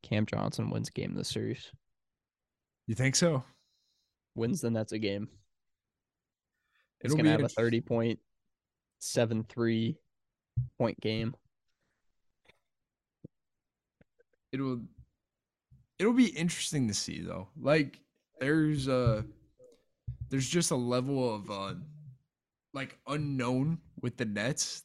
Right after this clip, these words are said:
Speaker 2: that not many teams have like that. Like, yeah, Phoenix is on that level, too, of unknown, but at the end of the day, you know, you have C P and Book and Ayton, like, guys that have been there. Brooklyn's brand new.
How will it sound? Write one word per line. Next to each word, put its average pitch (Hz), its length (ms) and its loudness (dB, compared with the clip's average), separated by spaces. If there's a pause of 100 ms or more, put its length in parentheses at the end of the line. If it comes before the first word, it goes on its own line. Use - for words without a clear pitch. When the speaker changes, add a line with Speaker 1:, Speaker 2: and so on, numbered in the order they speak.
Speaker 2:
that 117 160 -4
not 123 180 -2
many 131 180 -2
teams 127 280 -6
have 110 260 -8
like 131 200 -4
that. 151 200 -2
Like, 120 180 -6
yeah, 123 240 0
Phoenix 123 460 -4
is 117 100 -6
on 113 140 -4
that 104 240 -6
level, 107 300 -8
too, 110 280 -6
of 110 140 -8
unknown, 107 420 -4
but 117 120 -2
at 101 80 -8
the 113 120 -4
end 113 140 -2
of 101 80 -6
the 101 60 -8
day, 107 120 -4
you 110 180 -2
know, 101 140 -6
you 104 160 -4
have 95 140 -8
C 110 200 -2
P 104 220 -6
and 95 140 -6
Book 107 280 -6
and 95 120 -10
Ayton, 107 420 -6
like, 101 160 -12
guys 110 300 -4
that 107 100 -8
have 95 120 -10
been 104 200 -6
there. 123 260 -2 (1080)
Brooklyn's 175 520 2
brand 110 420 -2
new. 90 140 -10